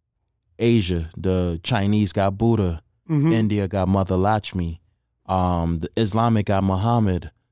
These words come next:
Speaker 1: The Jews got Jesus. As an African, what do we have? Do we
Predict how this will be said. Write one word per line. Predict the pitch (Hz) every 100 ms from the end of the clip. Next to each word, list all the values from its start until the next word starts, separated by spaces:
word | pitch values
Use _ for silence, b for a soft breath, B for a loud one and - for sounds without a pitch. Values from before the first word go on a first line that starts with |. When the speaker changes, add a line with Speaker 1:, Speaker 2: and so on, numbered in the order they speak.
| _
Speaker 1:
The | -
Jews | 90 92 123 120 104
got | 101 90
Jesus. | 90 127 131 92 82 - - _ _ _ _ _ _ _ _ -
As | 110
an | 101
African, | 87 127 139 123 - 95
what | 92 107
do | 104
we | 101 120 135
have? | 87 80 - - _ _ _ _ _ _
Do | 110
we | 95 104 92